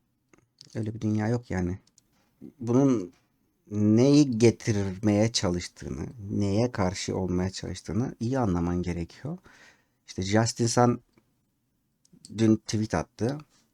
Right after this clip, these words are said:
Aslında doğru, hani, dedikleri. Burada biz YouTube'da da videosunu yapmıştık onun. Devletsizlik, e, nedir?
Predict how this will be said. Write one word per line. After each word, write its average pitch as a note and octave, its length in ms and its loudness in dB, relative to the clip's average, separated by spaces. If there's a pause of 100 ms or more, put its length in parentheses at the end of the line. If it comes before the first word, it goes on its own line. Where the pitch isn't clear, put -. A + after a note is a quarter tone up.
(880)
Aslında A2 560 -2
doğru, D#3 640 4
hani, F#2 200 -2
dedikleri. G#2 640 -2 (2250)
Burada G2+ 280 -2
biz G2 160 -2
YouTube'da G#2 420 -2
da F#2+ 240 0 (1040)
videosunu F2+ 720 -6 (220)
yapmıştık G2 760 -6
onun. F#2 280 -4 (540)
Devletsizlik, F2+ 1120 -4 (380)
e, - 60 -16 (340)
nedir? F2+ 580 -6